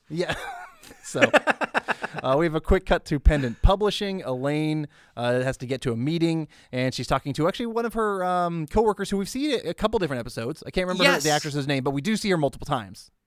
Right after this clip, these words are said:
Speaker 2: Yes, and I was, I was like, "Yeah, I think her name, the character's name, I think is Renee."
Speaker 1: Yes.
Speaker 2: And she, she calls her, she called her in earlier talking about the, uh, faking the orgasm. She, she
Speaker 1: Mm-hmm.
Speaker 2: was the,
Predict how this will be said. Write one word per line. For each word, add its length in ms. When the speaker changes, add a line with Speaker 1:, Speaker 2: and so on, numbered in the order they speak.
Speaker 2:
Yes, 400
and 160
I 60
was, 140
I 160
was 100
like, 160
"Yeah, 500
I 60
think 180
her 120
name, 280
the 60
character's 460
name, 180
I 60
think 180
is 180
Renee." 800
Speaker 1:
Yes. 240
Speaker 2:
And 160
she, 260
she 180
calls 340
her, 220
she 200
called 240
her 120
in 100
earlier 540
talking 380
about 300
the, 200
uh, 180
faking 360
the 60
orgasm. 640
She, 140
she 60
Speaker 1:
Mm-hmm. 240
Speaker 2:
was 140
the, 300